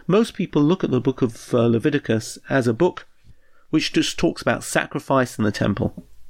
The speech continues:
But that is only true about the first half of the book.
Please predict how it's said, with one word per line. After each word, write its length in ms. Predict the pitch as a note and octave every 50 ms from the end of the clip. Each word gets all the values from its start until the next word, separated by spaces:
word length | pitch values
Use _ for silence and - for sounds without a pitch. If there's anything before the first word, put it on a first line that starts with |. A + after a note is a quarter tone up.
| - - - - - - _ - - - - - - - - -
But 120 | - C#3
that 180 | C3 F#3+ G#3+ G#3
is 100 | G3+ G3
only 200 | F#3 F3 D#3 C3+
true 680 | - - - - F3 E3+ E3 D3 B2 A#2+ A2+ A#2+ A#2+ - _ _ - - - - - - - - -
about 360 | - B2 A#2+ C3 B2+ C3 -
the 60 | - A#2+
first 800 | - - D#3 D3+ D3 C#3+ C#3+ C3+ - - - - - - - - - _ _ _ _ _ _ _ _ - _ _ - -
half 360 | - - D#3+ F3 E3+ - -
of 140 | A#2 G#2 -
the 60 | G#2+
book. 340 | - - - - - -